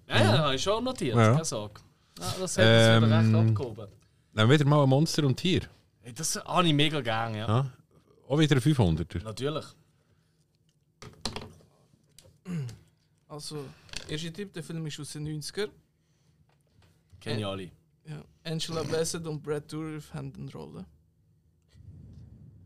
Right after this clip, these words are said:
Speaker 3: Es
Speaker 1: Moment. Angela Bassett. Okay.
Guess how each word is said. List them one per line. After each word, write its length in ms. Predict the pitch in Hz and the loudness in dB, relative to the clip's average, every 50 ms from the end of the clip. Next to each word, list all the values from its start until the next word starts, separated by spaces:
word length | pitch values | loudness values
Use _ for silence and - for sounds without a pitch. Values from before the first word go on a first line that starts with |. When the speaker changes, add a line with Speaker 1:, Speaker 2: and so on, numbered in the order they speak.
| - _ _ _ _ _ _ _ _ _ _ _ _ _ _ _ _ _ _ _ _ _ _ _ _ _ _ _ _ _ _ _ _ _ _ _ - - - - - - | -20 _ _ _ _ _ _ _ _ _ _ _ _ _ _ _ _ _ _ _ _ _ _ _ _ _ _ _ _ _ _ _ _ _ _ _ -20 -20 -20 -20 -20 -16
Speaker 3:
Es 80 | - - 110 | -12 -8 -4
Speaker 1:
Moment. 520 | 113 113 113 110 101 - - - - - - _ _ _ _ _ _ _ _ _ _ _ _ _ _ _ _ _ _ _ _ _ _ _ _ _ _ _ _ _ _ _ _ _ _ _ _ _ _ _ _ _ _ _ _ _ _ _ _ _ _ _ - | -2 -2 -2 -2 -4 -6 -10 -14 -18 -18 -20 _ _ _ _ _ _ _ _ _ _ _ _ _ _ _ _ _ _ _ _ _ _ _ _ _ _ _ _ _ _ _ _ _ _ _ _ _ _ _ _ _ _ _ _ _ _ _ _ _ _ _ -18
Angela 280 | 101 107 - - 101 | -16 -14 -14 -14 -14
Bassett. 340 | 85 - 85 - - - - _ _ _ _ _ _ _ _ _ _ _ _ _ _ _ _ _ _ _ _ _ _ _ _ _ _ _ _ _ _ _ _ _ _ 95 101 - | -14 -16 -20 -20 -20 -20 -20 _ _ _ _ _ _ _ _ _ _ _ _ _ _ _ _ _ _ _ _ _ _ _ _ _ _ _ _ _ _ _ _ _ _ -20 -20 -20
Okay. 320 | - 107 101 110 135 180 | -16 -14 -12 -10 -10 -10